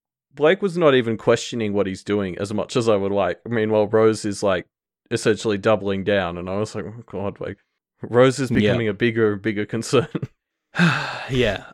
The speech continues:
Speaker 2: Um, s-, but eventually Blake does back down. He, he kind of realizes, "Oh, this might be a bit too much." Um, and so he tells Pooz, like, "You, Pooz, you have to stay quiet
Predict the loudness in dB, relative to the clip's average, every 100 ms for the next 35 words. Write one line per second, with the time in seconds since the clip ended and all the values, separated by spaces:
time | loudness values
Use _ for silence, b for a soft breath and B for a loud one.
0 | 0 2 2 0 -4 -8 _ _ _ -18
1 | -12 -12 2 4 4 0 -2 2 2 2
2 | 0 4 2 4 2 2 2 -2 0 -4
3 | -4 -4 -8 -10 -6 -4 -4 -6 -8 -2
4 | -2 -2 -2 -2 -2 -4 -8 -10 -12 _
5 | -6 -4 -4 -4 -2 -2 -2 -2 -2 -4
6 | -6 -6 -8 -14 -16 -6 -2 -2 -2 -10
7 | B B B B -4 -4 2 4 4 2
8 | 0 -4 -4 2 4 2 2 2 4 0
9 | -2 -4 -4 -6 -12 -20 _ _ _ _
10 | 0 4 2 0 -6 4 8 8 6 2
11 | 2 2 -2 2 2 4 4 6 6 4